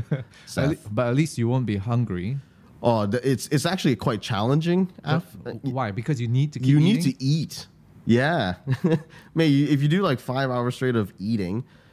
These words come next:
Speaker 2: like,
Speaker 1: Oh.
Speaker 2: the, the first day, it was a big learning, uh, learning curve where it's just like,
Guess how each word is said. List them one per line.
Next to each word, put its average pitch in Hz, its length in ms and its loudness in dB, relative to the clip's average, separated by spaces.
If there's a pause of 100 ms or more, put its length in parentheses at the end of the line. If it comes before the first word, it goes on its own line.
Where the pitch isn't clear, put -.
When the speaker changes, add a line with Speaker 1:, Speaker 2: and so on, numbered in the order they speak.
(220)
Speaker 2:
like, 101 220 0 (300)
Speaker 1:
Oh. 117 160 -10
Speaker 2:
the, 113 100 -2
the 107 220 -2
first 139 360 -2
day, 110 180 2 (1200)
it 107 100 0
was 101 160 0
a 101 40 0
big 98 200 0
learning, 98 480 -2 (400)
uh, 85 360 -2
learning 107 340 0
curve 90 320 -4
where 92 160 -2
it's 87 100 -6
just 92 160 -6
like, 87 220 -4